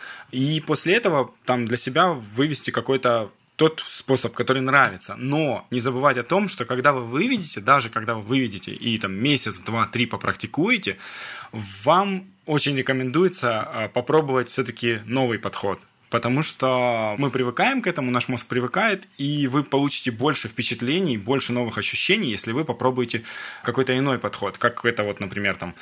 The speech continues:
в течение дня необходимо сменять там свою деятельность, да, если вы работали с компьютером, то там следующие полчаса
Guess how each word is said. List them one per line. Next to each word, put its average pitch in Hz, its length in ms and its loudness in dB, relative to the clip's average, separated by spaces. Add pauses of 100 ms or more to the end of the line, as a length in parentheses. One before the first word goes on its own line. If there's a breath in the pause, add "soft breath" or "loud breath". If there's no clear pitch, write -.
(220 loud breath)
в - 80 -18
течение 127 320 0
дня 143 180 2
необходимо 117 560 -2
сменять 120 720 -2
там 90 140 -8
свою 110 240 -2
деятельность, 92 480 -2
да, 117 100 2
если 110 200 -4
вы 110 60 -2
работали 101 360 -4
с - 60 -10
компьютером, 113 520 -2
то 98 240 -2
там 95 220 -8
следующие 120 400 -2
полчаса 120 560 0